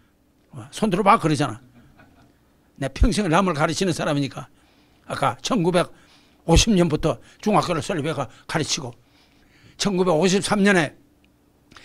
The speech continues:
다시 전쟁이 반 끝났잖아. 그래서 그때 부산에서 시작을 했는데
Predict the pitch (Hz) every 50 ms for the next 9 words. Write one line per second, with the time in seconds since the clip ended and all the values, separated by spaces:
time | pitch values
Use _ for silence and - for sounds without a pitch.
0 | - - - _ - 175 170 - 196 180 151 - _ _ _ _ _ _ _ _
1 | _ _ _ - 170 175 175 175 196 180 180 180 170 - _ _ _ _ _ -
2 | 160 156 151 165 170 - 302 277 202 180 165 - 185 170 131 123 120 117 - _
3 | _ _ _ _ _ _ - 180 175 113 - 95 135 - - _ _ _ _ _
4 | _ _ _ _ - - 147 - 160 147 - - - _ _ _ _ _ _ _
5 | _ - 175 170 160 202 202 196 196 135 180 170 147 - - _ _ _ _ _
6 | _ _ _ _ _ _ - 143 - - - - 190 156 185 180 151 147 160 175
7 | 156 143 147 143 143 127 -